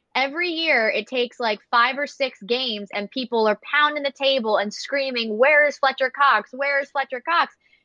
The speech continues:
He's supposed to be good enough that we should be seeing him every week and not be having this conversation every year, especially with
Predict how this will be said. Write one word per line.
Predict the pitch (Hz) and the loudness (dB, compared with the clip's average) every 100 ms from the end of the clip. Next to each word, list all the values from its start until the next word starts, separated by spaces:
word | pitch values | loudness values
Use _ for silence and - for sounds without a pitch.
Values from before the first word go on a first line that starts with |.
| _ _ _ | _ _ _
He's | 415 480 | 2 2
supposed | - 392 359 - | 0 -2 -2 -4
to | |
be | 254 202 | -8 -4
good | 403 | -4
enough | 339 226 220 | -2 -2 -2
that | 220 233 220 | -2 -4 -4
we | 311 | -6
should | 370 285 | -6 -8
be | 214 214 | -6 -10
seeing | - 330 359 349 | -6 -2 -2 -4
him | 262 214 208 | -6 -6 -4
every | 214 214 214 196 | -4 -2 -2 -2
week | 240 285 202 - - | 0 0 -2 -6 -6
and | 220 214 214 | -4 -4 -2
not | 220 233 240 - _ | 2 4 4 0 _
be | 226 220 214 214 202 _ _ _ | -4 0 0 -2 -4 _ _ _
having | 294 294 285 | 0 0 -2
this | 262 | -6
conversation | - 269 247 254 302 262 | -2 -2 -2 -4 -4 -4
every | 233 214 214 208 | -6 -6 -6 -8
year, | 269 311 208 - | -6 -2 -2 -2
especially | 254 - - 453 - 311 254 | -8 -10 -2 -2 0 -4 -4
with | 226 247 | -2 -2